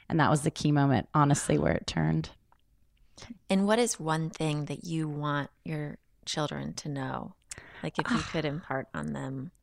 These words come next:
Speaker 2: one thing.
Speaker 1: One thing, that they're already beautiful and complete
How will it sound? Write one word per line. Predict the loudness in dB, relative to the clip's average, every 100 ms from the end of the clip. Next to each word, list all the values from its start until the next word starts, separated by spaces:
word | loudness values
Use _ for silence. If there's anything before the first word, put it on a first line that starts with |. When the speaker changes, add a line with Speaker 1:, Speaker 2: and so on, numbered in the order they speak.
| _ _ _ -4
Speaker 2:
one | 0 2 0
thing. | -2 -4 -4 2
Speaker 1:
One | 6 6
thing, | 6 4 6 8
that | 8 10
they're | 10 12
already | 10 10 6
beautiful | 8 8 8 8 6
and | 6 6
complete | 2 4 4 4 2 -6